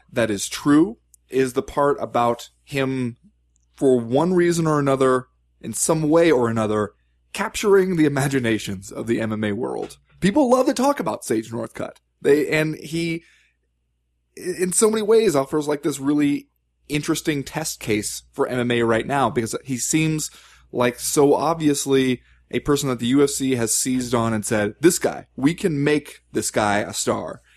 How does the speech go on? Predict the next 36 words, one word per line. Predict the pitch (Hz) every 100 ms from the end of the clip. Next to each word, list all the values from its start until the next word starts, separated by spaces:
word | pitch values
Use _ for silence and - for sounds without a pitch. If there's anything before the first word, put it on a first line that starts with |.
| _
He | - 113
has | 117 117 117 117 110
the | 113
right | 110 104 -
look | 139 170 202 -
and, | 165 127 120 113 -
and | 120 113 113 113 - _ _
he | _ 127
has | 123 120 117 - - _
at | -
least | 123 120 -
some | - 190 190
of | 143
the | 135
right | 117 107
skills | - - 214 202 180
that | 185
we | 165
want. | 160 156 156 151 - _ _ _ _ _
And | 123 117 120 117
he | 113
seems | 113 - 151 147 131
like | 131 127 120 -
he | - 135 127 127
is | 117 117 113 - - _ _ _ _ _ -
a | 127 117 117 107
company | - 202 202 180
guy | 170 175 165
to | 165
the | 131
point | - 160 156
of | 120 117
being | 131 135 120
borderline | 113 143 147 147 143 131
brown | 117 127 151 165 170
noser, | 165 170 170 170